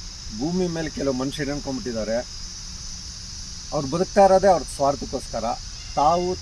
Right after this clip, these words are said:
ತಮ್ಮ ಮಕ್ಕಳು, ತಾವು ಮಾಡೋ ಶೋಕಿ ಜೀವನ, ಇದನ್ನೇ ಒಂದು ಜೀವನ ಅನ್ಕೊಂಡ್ಬಿಟ್ಟಿದ್ದಾರೆ. ಒಂದು ಉದಾಹರಣೆಗೆ ಹೇಳ್ತೀನಿ ಕೇಳಿ.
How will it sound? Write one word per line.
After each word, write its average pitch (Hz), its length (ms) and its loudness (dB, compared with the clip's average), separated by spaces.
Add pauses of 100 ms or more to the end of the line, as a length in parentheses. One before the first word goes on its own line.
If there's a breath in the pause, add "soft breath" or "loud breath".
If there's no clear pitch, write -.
ತಮ್ಮ 139 460 2
ಮಕ್ಕಳು, 139 640 -2 (560)
ತಾವು 147 180 6
ಮಾಡೋ 139 400 4
ಶೋಕಿ 156 340 -4
ಜೀವನ, 127 300 0 (360)
ಇದನ್ನೇ 165 380 4
ಒಂದು 147 180 0
ಜೀವನ 151 240 0
ಅನ್ಕೊಂಡ್ಬಿಟ್ಟಿದ್ದಾರೆ. 120 680 -4 (1500)
ಒಂದು 139 160 -2
ಉದಾಹರಣೆಗೆ 160 420 2
ಹೇಳ್ತೀನಿ 143 280 -2
ಕೇಳಿ. 120 320 -4